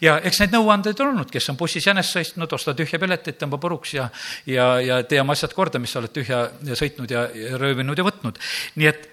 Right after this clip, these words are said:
asjade korda tegemine on ka tähtis. E, meie vahest, ja ma mäletan, et sellesama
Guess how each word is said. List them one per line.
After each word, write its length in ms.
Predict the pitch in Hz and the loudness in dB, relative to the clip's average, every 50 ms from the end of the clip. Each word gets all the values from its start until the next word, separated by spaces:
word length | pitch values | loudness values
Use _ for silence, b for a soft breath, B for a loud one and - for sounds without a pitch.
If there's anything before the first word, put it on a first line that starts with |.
| _ - 143 | _ 2 2
asjade 320 | 147 - 175 156 147 135 - | 2 2 2 0 0 2 4
korda 300 | 170 185 185 - 147 117 | 4 4 4 2 0 0
tegemine 440 | 151 165 - 156 135 127 120 120 123 | 0 0 0 0 -2 -2 -2 -4 -2
on 60 | 127 | -2
ka 80 | 160 151 | 0 0
tähtis. 460 | 160 147 - - - 98 - - - B B B B B B B B B B - | 0 -2 -4 -8 -12 -12 -10 -10 -10 B B B B B B B B B B 2
E, 120 | 151 143 135 | 2 4 4
meie 260 | 151 180 180 175 165 | 4 4 4 6 6
vahest, 420 | 185 190 185 160 - - - - 160 | 6 6 4 4 2 -2 0 2 2
ja 80 | 156 151 | 4 4
ma 80 | 170 180 | 4 4
mäletan, 360 | 208 202 - - 143 135 131 | 4 4 2 0 -2 -2 -4
et 100 | - - | -2 -2
sellesama 400 | 147 131 127 160 156 170 170 | -4 -2 0 0 2 2 2